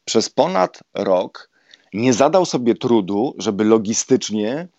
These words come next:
przygotować się na taką ewentualność, że trzeba będzie wycofać, wycofać ludzi, pracowników, ambasad, nie na ura, tylko na spokojnie,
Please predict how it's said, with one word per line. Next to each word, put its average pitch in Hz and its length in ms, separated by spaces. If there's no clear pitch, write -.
przygotować 139 800
się - 180
na 92 100
taką 117 320
ewentualność, 104 840
że 90 460
trzeba 147 340
będzie 113 360
wycofać, 101 800
wycofać 95 640
ludzi, 90 840
pracowników, 101 1000
ambasad, 98 840
nie 127 200
na 127 180
ura, 117 560
tylko 110 580
na 107 180
spokojnie, 95 920